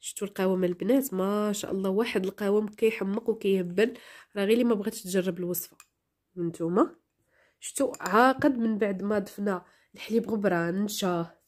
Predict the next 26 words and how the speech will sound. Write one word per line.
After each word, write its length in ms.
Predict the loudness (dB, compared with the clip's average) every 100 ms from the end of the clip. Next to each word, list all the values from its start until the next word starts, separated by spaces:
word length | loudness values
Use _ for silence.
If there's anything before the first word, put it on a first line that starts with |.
| _ _ _ _ _ _
آه، 140 | -4 -4
كميه 320 | -2 -2 0
ديال 160 | 2 2
الخرطه 340 | 2 -2 -2
ولا 120 | 0
الشوفه 340 | 0 0 0 0
اللي 140 | 0
كينفخ. 520 | -2 -4 2 0 0
بالمناسبه 440 | -4 0 0 0 -2
البنات، 220 | -2 -4
نسيت 220 | -6 -4
ما 100 | -4
قلت 160 | -2 -4
لكمش 420 | 0 2 2 -2 _ _ _ -4
انه 180 | 0 0
حتى 280 | -2 -2
البنات 520 | 0 2 4 6 6 2
اللي 240 | -4 0
عندهم 480 | -2 -2 -6 -2 -2
النحافه 1000 | -2 -2 -4 2 4 4 2 0 0 -6 _ _ _ _ _ _ _ -6
في 60 |
الوجه 360 | -2 0 2 2
اولا 260 | 4 2 0
في 100 | -2
الجسم 360 | -4 -4 -2
ديالهم، 480 | 0 2 4 2 2